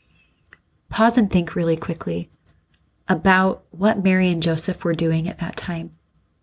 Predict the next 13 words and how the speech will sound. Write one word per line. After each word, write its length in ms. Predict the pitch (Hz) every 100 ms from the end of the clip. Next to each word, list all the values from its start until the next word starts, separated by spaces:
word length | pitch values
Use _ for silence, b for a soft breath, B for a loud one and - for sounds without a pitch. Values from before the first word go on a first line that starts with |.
| _ _
This 160 | - -
is 100 | 185
the 120 | 190
day 240 | 196 185
before 420 | 196 202 - 170 165
the 80 |
Savior's 680 | 170 - 170 165 165 165 - _ _ -
birth. 320 | 160 156 - - _ _ _ _ _ _ _ _ _ _ _ _ _
They 100 | 185
were 100 | 175
traveling 500 | 180 175 170 175 170
to 100 | 160
Bethlehem. 640 | 165 170 - 185 170 175